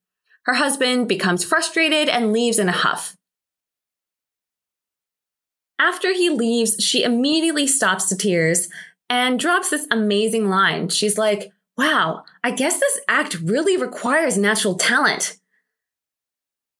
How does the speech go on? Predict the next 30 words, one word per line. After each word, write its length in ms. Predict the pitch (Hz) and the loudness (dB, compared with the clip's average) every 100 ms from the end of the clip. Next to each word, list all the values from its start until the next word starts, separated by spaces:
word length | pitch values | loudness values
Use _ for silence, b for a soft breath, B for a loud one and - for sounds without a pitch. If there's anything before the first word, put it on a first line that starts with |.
| _ _ _ - | _ _ _ -4
I 140 | 233 226 | -2 0
think 180 | 233 | 0
this 140 | 208 202 | 0 0
is 260 | 185 - | 0 0
just 240 | - 190 - | 0 0 2
so 160 | 208 | 2
funny 300 | 180 180 165 | 0 0 0
because 260 | 165 180 196 | 0 0 0
she 120 | 254 | 0
is 220 | 269 269 | 0 0
too 280 | - - 302 | -2 -2 0
straight-laced 720 | 330 - 220 202 180 190 - | 0 0 0 0 0 0 0
and 120 | - 226 | 0 0
has 220 | 214 208 | 0 0
too 260 | - 226 | -2 -2
big 160 | 233 220 | 0 0
of 60 | 190 | 0
a 120 | 175 | -2
temper 460 | - 202 214 254 302 | 0 0 0 0 0
for 120 | 202 | 0
this 160 | 180 | -2
to 140 | - 170 | -2 0
work. 260 | 202 262 | 0 0
She 140 | 269 247 | -2 -2
just 240 | 359 - | 0 -2
can't 340 | - 277 247 - | -2 -2 -2 -2
turn 240 | 254 240 | -2 0
into 320 | - 202 202 | 0 0 0
Lin 280 | 165 165 190 | 0 2 0
Xiaonyang. 640 | 202 165 170 - - 202 | 0 0 0 -2 -2 -6